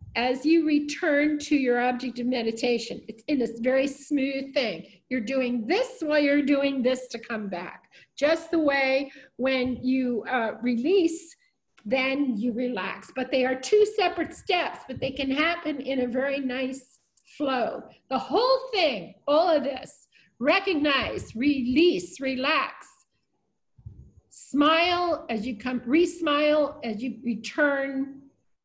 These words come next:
and repeat this whole thing, but not the repeat part, but all the five parts of it,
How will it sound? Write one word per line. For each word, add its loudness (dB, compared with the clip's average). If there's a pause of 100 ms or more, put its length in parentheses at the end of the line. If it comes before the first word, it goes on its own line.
and 0
repeat 0
this -2
whole -2
thing, -6 (400)
but -2
not 0
the -4
repeat -2
part, 0
but -10
all 2
the 0
five 0
parts 0
of -4
it, -8